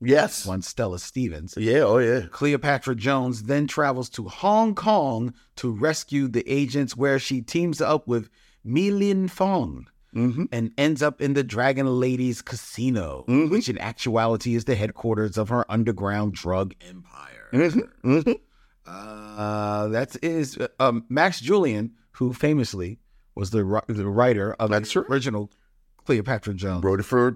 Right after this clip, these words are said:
Speaker 1: Vanetta McGee back to, um, Bushrod and Thomasina.
Speaker 2: Right.
Speaker 1: Mm-hmm.
Speaker 2: He refused to participate in the Casino of Gold, however,
Speaker 1: Mm-hmm.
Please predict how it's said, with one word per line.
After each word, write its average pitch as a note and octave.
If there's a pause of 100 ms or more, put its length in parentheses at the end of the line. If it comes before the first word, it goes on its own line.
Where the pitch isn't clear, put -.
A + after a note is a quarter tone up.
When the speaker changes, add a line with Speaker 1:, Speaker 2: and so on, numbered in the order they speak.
(120)
Speaker 1:
Vanetta G2+
McGee F#3
back G#2+
to, G2
um, G2
Bushrod G2+
and F#2+
Thomasina. G2+
Speaker 2:
Right. G#2
Speaker 1:
Mm-hmm. C#3 (920)
Speaker 2:
He E3+
refused A3
to A3
participate G3+
in E3+
the D#3+
Casino D#3+
of A#2+
Gold, B2+
however, E2+
Speaker 1:
Mm-hmm. C3